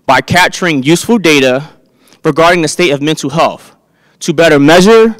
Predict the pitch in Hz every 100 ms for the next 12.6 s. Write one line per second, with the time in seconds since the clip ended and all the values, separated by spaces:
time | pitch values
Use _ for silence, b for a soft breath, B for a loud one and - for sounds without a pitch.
0 | - _ 156 - 180 180 165 147 139 196
1 | 180 147 147 147 135 - 139 - 95 -
2 | - - _ _ _ _ _ _ _ _
3 | b b b b 160 202 208 180 156 165
4 | 156 180 208 220 156 170 170 156 147 156
5 | 160 147 151 - 139 135 131 135 131 139
6 | 165 - 160 151 135 131 151 151 160 143
7 | 131 131 131 135 151 180 165 160 143 -
8 | 139 120 127 - 117 117 - 117 - -
9 | _ _ _ _ _ _ _ _ _ _
10 | 160 160 - 196 214 190 160 165 190 143
11 | 113 95 - 143 165 139 135 117 160 170
12 | 147 127 98 95 -